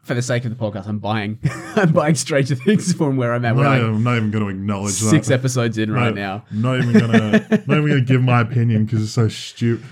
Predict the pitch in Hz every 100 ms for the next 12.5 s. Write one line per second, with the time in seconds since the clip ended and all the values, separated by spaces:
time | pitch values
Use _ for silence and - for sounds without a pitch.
0 | - - - - 139 - 120 107 107 104
1 | 101 101 101 - 226 143 151 95 - -
2 | 196 226 208 147 131 120 208 139 - _
3 | 175 175 101 98 101 - 185 - - 131
4 | 160 160 156 165 156 151 170 156 135 139
5 | 175 - _ _ _ _ _ _ _ _
6 | _ _ 120 160 196 _ _ _ - 170
7 | 156 143 101 98 127 90 - 131 127 127
8 | 147 190 170 131 180 156 160 180 151 135
9 | 135 123 123 120 113 117 113 127 123 117
10 | 110 110 113 135 170 165 175 156 139 131
11 | 120 110 104 - 107 104 107 95 95 -
12 | - 87 87 73 76